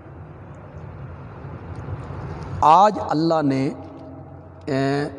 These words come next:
میرا شرح صدر کیا ہے۔ <laughs> سورت آل عمران میں ہم نے پڑھا، صحابہ کے بارے میں بالکل یہی لفظ آیا ہے۔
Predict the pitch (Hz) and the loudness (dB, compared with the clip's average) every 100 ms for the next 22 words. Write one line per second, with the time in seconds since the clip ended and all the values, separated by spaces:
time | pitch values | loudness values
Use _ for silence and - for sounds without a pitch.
0 | 139 - 135 143 139 - 147 127 123 120 | -10 0 4 4 2 2 0 0 0 -2
1 | 110 107 85 - - - 151 - - - | -2 -4 -6 -10 -12 -2 -2 -2 -12 -16
2 | - - - - - - - - - - | -16 -16 -18 -18 -18 -18 -18 -18 -18 -18
3 | - - - - - - - 170 220 226 | -18 -18 -18 -18 -16 -14 -2 2 4 2
4 | - 156 180 190 151 147 185 208 147 147 | 0 2 2 2 2 2 2 2 2 2
5 | 156 135 143 113 - - - - - - | 0 0 0 -2 -4 -10 -14 -14 -16 -16
6 | - - - - - - - - - - | -16 -16 -16 -16 -16 -16 -14 -14 -12 -12
7 | - - - - - - - - 143 127 | -12 -12 -12 -12 -12 -8 -4 2 4 4
8 | 160 196 240 226 170 151 170 190 196 165 | 4 4 4 2 2 2 2 2 0 2
9 | 202 220 214 170 180 196 156 143 123 98 | 0 2 2 4 4 4 2 2 0 0
10 | 80 - | -2 -10